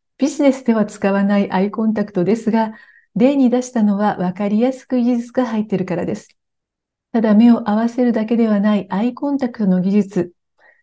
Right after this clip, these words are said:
簡単にご説明しましょう。一つ目、相手を見るスピードとタイミングです。何も見ていない状態から相手を見るまでのスピードが速いだけ、相手に与える刺激は強くなります。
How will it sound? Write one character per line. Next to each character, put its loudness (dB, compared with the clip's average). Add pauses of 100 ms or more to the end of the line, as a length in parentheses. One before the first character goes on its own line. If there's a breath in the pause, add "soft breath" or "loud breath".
(100)
簡 2
単 4
に 6
ご 0
説 2
明 8
し 4
ま 4
し -4
ょ 4
う。 -6 (360)
一 -4
つ -2
目、 0 (280)
相 2
手 0
を 4
見 6
る 0
ス -12
ピ 0
ー 0
ド 0
と 0
タ -2
イ 4
ミ 6
ン 4
グ 2
で 0
す。 -18 (760)
何 2
も 0
見 0
て -2
い 4
な 2
い 0
状 0
態 -4
か -2
ら -2
相 -2
手 -4
を 0
見 4
る 2
ま 2
で -2
の -2
ス -14
ピ -2
ー -2
ド 0
が -2
速 -2
い 0
だ -2
け、 -4
相 0
手 0
に 2
与 -2
え 0
る -4
刺 -8
激 -4
は 0
強 0
く -2
な -2
り -4
ま -4
す。 -14